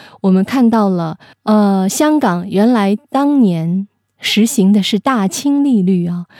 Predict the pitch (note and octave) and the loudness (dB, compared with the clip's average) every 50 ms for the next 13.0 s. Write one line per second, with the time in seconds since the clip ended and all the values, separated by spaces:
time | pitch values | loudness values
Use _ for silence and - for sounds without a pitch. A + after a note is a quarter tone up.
0 | - - - - A#3+ A#3 A#3 A3+ G#3+ - A3 - - G3+ G3+ F#3 F3 F#3+ F#3+ F3+ | -20 -20 -8 -2 0 2 2 2 0 -2 -4 -2 0 0 2 2 2 0 0 -2
1 | - - - E3 D#3+ E3+ - - G#3+ G#3+ G3 F3+ F3 F#3 F#3+ G3 - _ - - | -2 -4 -6 -6 -6 -6 -2 0 0 2 2 0 0 0 -2 -4 -6 _ -20 -20
2 | - - - - _ _ - F#3+ F#3+ F3+ E3+ E3 E3 D#3+ F#3+ _ _ _ _ _ | -20 -20 -20 -20 _ _ -4 -4 -2 -2 -2 -4 -8 -10 -14 _ _ _ _ _
3 | - A#3 B3 A#3 A#3+ G3 G3+ - - B3 A3 A3+ F#3 F3+ F3 F3 F#3 G3 - - | -2 0 0 2 2 0 0 0 0 0 2 2 2 2 2 2 0 0 -2 -2
4 | - D4+ C#4 C4 C#4+ D4+ C4 A3 - - - F#3 - F3+ E3+ E3 D#3+ C#3 B2 E3+ | -2 -2 0 2 2 2 2 0 -2 -4 -8 -8 -6 -6 -6 -6 -6 -8 -12 -14
5 | - _ _ _ _ _ - C4 C4+ C4 - B3+ - - D#4 C#4 A#3 - A3+ G3 | -16 _ _ _ _ _ -2 -2 0 0 0 -2 -2 0 0 0 0 2 2 0
6 | F#3 - - A#3+ A3 A3+ A#3 G#3+ F3 D#3+ D#3+ F#3 - - G#3+ G3+ F#3 F3 F3+ G3 | 0 0 0 2 2 2 2 2 0 -2 -4 -4 -4 -2 0 0 0 0 0 -2
7 | - - - - G#3 F#3 - _ _ _ - - D4 D4 D4 - D4+ C#4 G#3 D#3+ | -4 -4 -4 -4 -4 -4 -4 _ _ _ -4 -2 0 0 0 -2 -2 -2 -2 -2
8 | E3 E3+ - - - - - G3+ - G3+ A#3+ C#4+ D4+ C4+ A3 G3+ F#3+ - G#3+ - | -4 -8 -14 -20 -10 -4 0 2 2 4 4 2 4 2 2 2 0 -2 -4 -2
9 | - C#4 A#3+ G3+ - - - G#3 F3+ F3 F3 F3+ F#3 E3+ E3 - F#3 E3+ - - | 0 0 0 0 -2 -2 -2 -2 -2 -2 -2 -2 -4 -4 -6 -10 -12 -14 -14 -16
10 | - - - - - - C#4+ C4 A3 G#3 G3 - G#3+ G3 F3+ E3+ D#3 - _ - | -20 -20 -20 -14 -6 -4 -2 0 0 0 -2 -2 -2 -2 -2 -4 -6 -8 _ -4
11 | G3+ F#3+ G3 G#3+ G#3+ G3+ F#3+ F#3+ - - F3+ E3 F3+ A#3 A#3 A#3+ G3 D#3+ D#3 E3 | 0 2 2 4 4 2 0 0 -4 -4 -2 0 0 0 0 0 -2 -2 -4 -6
12 | - _ _ _ _ - A3+ G#3 G3 F3+ D#3+ D#3+ - - - F3 E3+ E3+ F3 | -12 _ _ _ _ 0 2 2 2 2 0 -4 -6 -6 -4 -4 -4 -4 -6